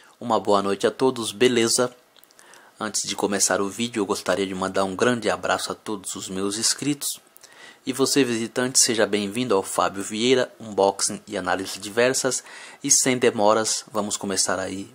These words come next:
mais um vídeo, pessoal. Dessa vez aí, pessoal, uma comprinha aí que eu fiz na Adidas Outlet, daqui de São Bernardo do Campo. É um tênis feminino aí que eu comprei com a minha patroa.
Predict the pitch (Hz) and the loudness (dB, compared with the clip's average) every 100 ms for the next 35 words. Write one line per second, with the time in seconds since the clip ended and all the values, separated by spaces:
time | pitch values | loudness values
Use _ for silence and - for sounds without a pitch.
0 | - 101 95 95 90 90 101 - - - | -4 0 0 -2 -6 -6 -8 -8 -12 -10
1 | - 50 - - _ _ _ _ _ _ | -8 -4 -6 -8 _ _ _ _ _ _
2 | - - - - - - _ 110 120 104 | -20 -20 -20 -20 -20 -20 _ -4 0 0
3 | 113 110 135 104 - 101 101 107 92 101 | 2 2 2 2 -2 -4 -2 -4 -4 -6
4 | 104 98 95 92 - - 92 - 101 90 | -6 -4 -4 -4 -10 -16 -14 -8 -6 -6
5 | 90 87 - - - - - - _ - | -4 -4 -4 -12 -20 -20 -20 -20 _ -6
6 | 92 98 95 92 98 95 120 123 - - | -6 -6 -6 -2 0 0 2 2 0 -10
7 | - _ _ _ _ - - 101 - 92 | -16 _ _ _ _ -20 -16 -4 -4 -2
8 | 92 92 113 - - 131 139 - - _ | -2 -4 -8 -10 -4 -4 -4 -14 -20 _
9 | _ _ _ _ _ _ _ _ _ _ | _ _ _ _ _ _ _ _ _ _
10 | _ _ _ _ _ 101 104 - 104 101 | _ _ _ _ _ -16 -10 -6 -4 -4
11 | - - - - - - - - - - | -4 0 0 0 -2 2 2 2 -4 -4
12 | - - - - - - - - - - | -8 -8 -8 -8 -10 -10 -10 -10 -12 -14
13 | - - - - - - - - - - | -14 -12 -12 -10 -12 -10 -4 -2 -2 -4
14 | - - - - - - - - - - | -8 -10 -16 -18 -20 -20 -20 -20 -10 -6
15 | 98 101 95 101 92 95 - - 87 92 | -4 -6 -4 -4 -4 -4 -8 -12 -8 -6
16 | 98 95 90 98 - 131 143 | -4 -4 0 0 2 2 2